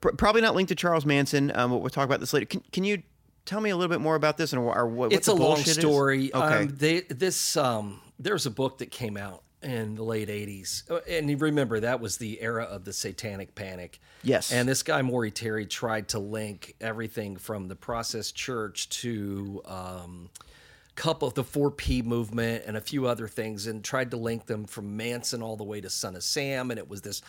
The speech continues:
Speaker 2: underground satanic network. Uh,
Speaker 1: Uh-huh.
Speaker 2: he is notoriously on that, uh, Geraldo Rivera special about,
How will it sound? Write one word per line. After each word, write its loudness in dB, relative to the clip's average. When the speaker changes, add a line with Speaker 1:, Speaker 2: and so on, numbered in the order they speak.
Speaker 2:
underground 2
satanic -4
network. -4
Uh, 2
Speaker 1:
Uh-huh. 6
Speaker 2:
he 6
is 4
notoriously 0
on -2
that, -6
uh, -4
Geraldo 4
Rivera -2
special -4
about, -8